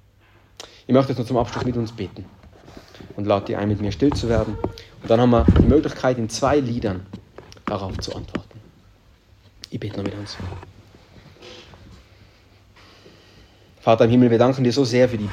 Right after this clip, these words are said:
Bibel, für das Markus-Evangelium und dass es uns so deutlich vor Augen führt, wer du bist, Jesus. Wir haben unser Leben lang daran zu tun, die besser kennenzulernen. Ich danke dir so sehr für den Start, auch für jeden, der heute da ist. Und ich bitte,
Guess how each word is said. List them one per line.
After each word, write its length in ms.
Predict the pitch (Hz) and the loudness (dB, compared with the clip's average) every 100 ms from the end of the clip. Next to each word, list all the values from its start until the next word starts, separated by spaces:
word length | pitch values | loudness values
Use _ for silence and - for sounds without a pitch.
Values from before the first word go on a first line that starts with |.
| - | -4
Bibel, 380 | 135 135 131 - - - _ - - - | -4 0 -2 -2 -14 -20 _ -20 -20 -16
für 80 | - | -10
das 160 | 104 | -6
Markus-Evangelium 960 | 107 120 143 139 120 107 104 101 98 95 | 0 2 0 -2 -6 -6 -4 -2 -4 -6
und 120 | 98 | -6
dass 120 | 104 | -8
es 140 | 104 113 | -8 -6
uns 260 | 104 107 | -6 -6
so 240 | - 123 127 | -2 -2 -2
deutlich 480 | 127 113 131 131 | -2 -2 -2 -6
vor 300 | 117 - - | -8 -6 -4
Augen 280 | 110 110 107 | -2 -2 -2
führt, 440 | 107 - 95 98 - | -8 -8 -10 -10 -6
wer 180 | 110 110 | -4 -4
du 120 | 113 | -6
bist, 240 | 107 - | -12 -14
Jesus. 420 | 107 90 101 104 _ _ _ _ _ _ _ _ _ _ - | -12 -14 -14 -18 _ _ _ _ _ _ _ _ _ _ -20
Wir 140 | - 107 | -8 -2
haben 120 | 107 | 0
unser 160 | 110 110 | 0 0
Leben 360 | 110 123 123 | 0 0 0
lang 320 | 120 107 104 | 0 0 -2
daran 380 | 101 98 101 101 | -2 -4 -4 -6
zu 140 | - - | -10 -18
tun, 540 | - - 139 139 135 - - - - | -6 0 2 2 0 -4 -20 -20 -10
die 100 | 113 | -4
besser 260 | 107 104 | -4 -4
kennenzulernen. 800 | 107 95 92 90 90 90 92 95 - _ _ - - | -10 -8 -10 -10 -10 -10 -12 -16 -20 _ _ -18 -18
Ich 60 | - | 0
danke 180 | 131 131 | 0 0
dir 60 | |
so 100 | 123 | -4
sehr 200 | 131 131 | 2 2
für 100 | 127 | 2
den 120 | 110 107 | 0 -4
Start, 460 | - 131 127 135 | -2 0 0 0
auch 100 | 110 | -4
für 100 | - | -8
jeden, 240 | 107 123 120 | -2 0 0
der 100 | 110 | -2
heute 200 | 113 104 | -2 -2
da 260 | 123 123 | -2 0
ist. 100 | 120 | -2
Und 100 | 107 | -4
ich 80 | 107 | -6
bitte, 260 | 123 123 | -6 -6